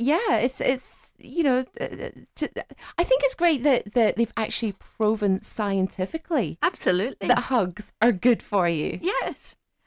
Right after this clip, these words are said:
Speaker 2: I
Speaker 1: 'Cause
Speaker 2: mean,
Speaker 1: now I don't feel so bad for, like, hugging everybody.
Speaker 2: But I think it's, it's great. I always remember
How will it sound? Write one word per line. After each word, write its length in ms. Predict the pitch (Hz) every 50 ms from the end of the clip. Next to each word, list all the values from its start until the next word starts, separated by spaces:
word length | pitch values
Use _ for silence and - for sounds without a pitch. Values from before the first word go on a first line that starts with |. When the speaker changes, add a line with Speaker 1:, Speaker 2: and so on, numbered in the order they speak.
| _
Speaker 2:
I 60 | - 294
Speaker 1:
'Cause 80 | 311 311
Speaker 2:
mean, 40 | 277
Speaker 1:
now 160 | 262 294 302
I 60 | 302 294
don't 200 | 269 240 - -
feel 140 | 233 208 202
so 100 | - 214
bad 280 | 190 190 185 190 196 196
for, 160 | _ - 185
like, 180 | 175 165 165 -
hugging 300 | - 196 196 240 247 254
everybody. 420 | 247 233 196 170 151 - - -
Speaker 2:
But 120 | 175 262 -
I 80 | 302
think 260 | 339 - - 302 247 -
it's, 240 | 208 - - - - _
it's 360 | - 208 - - - - - _ _ _ _ _ _ _ _ _ _ _
great. 220 | 220 196 247 262 -
I 120 | - 285 359 415 494
always 240 | 440 427 403 - -
remember 540 | 359 254 240 190 240 302 254 277 254 226